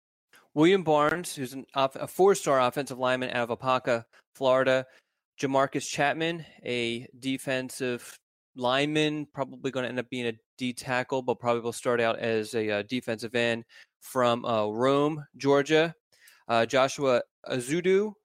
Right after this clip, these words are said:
from Archer High School in, in Georgia. Anthony Grant, a running back from Beaufort, Georgia, which happens, U N C also happens to have a, a Beaufort,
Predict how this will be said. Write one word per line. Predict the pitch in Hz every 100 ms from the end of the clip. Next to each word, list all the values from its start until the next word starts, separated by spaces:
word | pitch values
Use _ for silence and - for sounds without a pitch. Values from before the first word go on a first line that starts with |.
| _
from | - - 127 123 120 120 - _ -
Archer | 131 - 156
High | 139 143
School | - 151 151
in, | 135 135 135 127
in | 135 131
Georgia. | 143 147 143 160 - _ _ _
Anthony | 143 160 175 165
Grant, | 139 127 131 170 135 135 - - _ _ _ _
a | 127 120 117
running | 131 165 151
back | 131 123 -
from | - 123 117 - _
Beaufort, | - 185 208 156 131 117
Georgia, | 123 117 139 139
which | 123 -
happens, | 143 127 131 120 - -
U | - 131
N | 131
C | - 131
also | 127 135 123
happens | 120 117 120
to | 120
have | 120 117
a, | 117 110 107 _ - - -
a | 110
Beaufort, | - 127 - 123 113